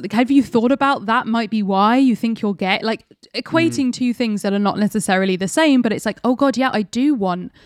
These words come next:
Speaker 1: love and affection and attention. Maybe that is what's going on." Like, that kind of insidious.
Speaker 2: It really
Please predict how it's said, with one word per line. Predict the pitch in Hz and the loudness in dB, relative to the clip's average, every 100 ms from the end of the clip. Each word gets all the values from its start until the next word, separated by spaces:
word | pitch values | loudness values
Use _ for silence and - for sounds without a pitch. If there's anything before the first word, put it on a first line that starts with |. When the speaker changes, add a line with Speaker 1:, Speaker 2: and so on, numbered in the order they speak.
| _ | _
Speaker 1:
love | 208 196 180 175 - | 2 2 2 -2 -6
and | 190 | -6
affection | - 175 - 202 | -4 -4 -4 -6
and | 185 | -4
attention. | 190 190 190 180 196 185 202 - - _ - | -6 -6 -8 -6 -6 -4 -8 -12 -20 _ 2
Maybe | 226 262 277 | 4 6 4
that | 233 - | 2 0
is | - 320 - | -2 -2 0
what's | 233 - | -4 -2
going | 208 190 190 | -4 -2 -2
on." | 180 175 | -2 0
Like, | 196 196 - | -2 -2 0
that | 202 - | -2 -2
kind | 220 | -6
of | 202 - - _ _ _ _ - | -6 -10 -20 _ _ _ _ 0
insidious. | 226 - - 285 277 262 214 175 - - - | 0 0 0 2 4 2 2 -4 -10 -20 -12
Speaker 2:
It | 156 156 | -8 -8
really | 131 151 165 175 165 143 131 | -6 -4 -2 -2 -2 -2 -4